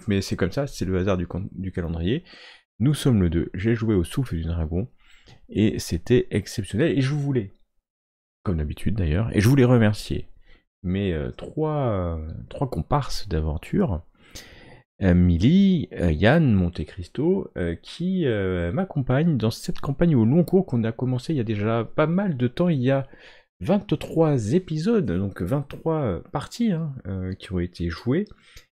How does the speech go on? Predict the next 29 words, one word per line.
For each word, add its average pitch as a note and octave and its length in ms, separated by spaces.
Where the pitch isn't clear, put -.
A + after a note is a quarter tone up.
et, C3+ 460
euh, F2 760
qui - 220
va G2 140
nous F2 160
mener E2 320
encore, G#2+ 640
euh, D#2+ 220
on D#2+ 120
est - 80
peut-être - 200
même D2+ 240
à D#2 100
la C#2+ 80
moitié, B2+ 460
quelque - 140
chose - 180
comme - 160
ça, D3+ 160
dans A2 100
la E2 100
découverte, F#2 680
à - 20
la G2+ 100
fois G#2+ 220
du F2 140
jeu E2 160
Néphilim, F2 640
de A2+ 1120